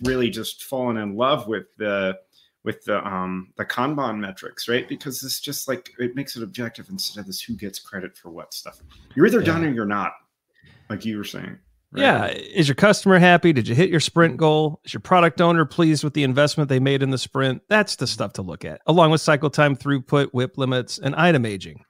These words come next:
Speaker 1: Mm-hmm.
Speaker 2: Real things. Uh, story. <sighs> Let's look. Velocity is capacity.
Speaker 1: Mm-hmm.
Speaker 2: All right.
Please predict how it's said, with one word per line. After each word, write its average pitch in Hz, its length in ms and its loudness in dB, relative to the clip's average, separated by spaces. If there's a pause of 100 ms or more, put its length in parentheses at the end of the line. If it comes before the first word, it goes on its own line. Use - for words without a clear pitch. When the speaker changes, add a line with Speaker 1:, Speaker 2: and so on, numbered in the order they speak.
Speaker 1:
Mm-hmm. 104 540 -10
Speaker 2:
Real 196 260 10
things. 135 680 -2 (540)
Uh, 135 200 -4
story. 208 520 -6 (160)
<sighs> - 180 -12
Let's - 300 -4 (580)
look. 139 220 -2
Velocity 160 500 2
is 135 120 -4
capacity. 120 640 -8 (520)
Speaker 1:
Mm-hmm. 95 200 -10 (420)
Speaker 2:
All 113 60 -6
right. 131 240 -2